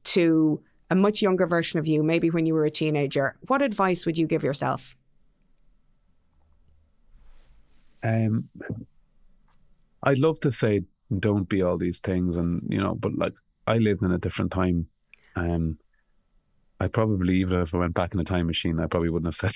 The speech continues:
Speaker 2: that thing to me either. I would have said, above everything in life,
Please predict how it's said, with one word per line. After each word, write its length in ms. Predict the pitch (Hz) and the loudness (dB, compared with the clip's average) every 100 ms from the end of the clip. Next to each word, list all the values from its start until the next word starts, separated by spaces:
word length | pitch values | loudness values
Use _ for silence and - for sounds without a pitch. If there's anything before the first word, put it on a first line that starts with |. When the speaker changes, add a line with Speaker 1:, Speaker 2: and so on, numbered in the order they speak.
| - | -6
Speaker 2:
that 160 | - | -8
thing 160 | 104 95 | -6 -4
to 100 | - | -4
me 180 | 90 90 | -2 -2
either. 240 | 92 82 - - _ _ _ _ _ _ _ 117 | 0 -2 -4 -20 _ _ _ _ _ _ _ 0
I 220 | 127 135 | 2 2
would 280 | 117 113 101 | 2 2 0
have 120 | 92 | -2
said, 500 | - 92 87 82 - - _ _ _ _ _ _ _ - | 0 2 2 0 -4 -8 _ _ _ _ _ _ _ -4
above 420 | 95 104 101 - _ - | 0 0 0 -4 _ -2
everything 540 | 110 101 98 95 92 | -2 0 -2 0 -2
in 140 | 87 85 | 0 -2
life, 360 | 82 90 - | -2 -4 -8